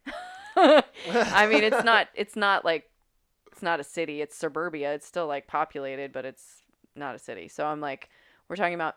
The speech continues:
Speaker 1: Philadelphia and four years. Fi-, I said,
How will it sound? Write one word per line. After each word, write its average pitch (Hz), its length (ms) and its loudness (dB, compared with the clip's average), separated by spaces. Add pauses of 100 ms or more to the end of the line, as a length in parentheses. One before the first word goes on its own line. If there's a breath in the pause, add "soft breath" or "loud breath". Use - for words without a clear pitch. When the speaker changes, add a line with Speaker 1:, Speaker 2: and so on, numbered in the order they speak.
Speaker 1:
Philadelphia 139 720 -6 (600)
and 131 300 -12 (140)
four 143 200 -8
years. 135 380 -10
Fi-, - 180 -10
I 160 140 -4
said, 143 340 -8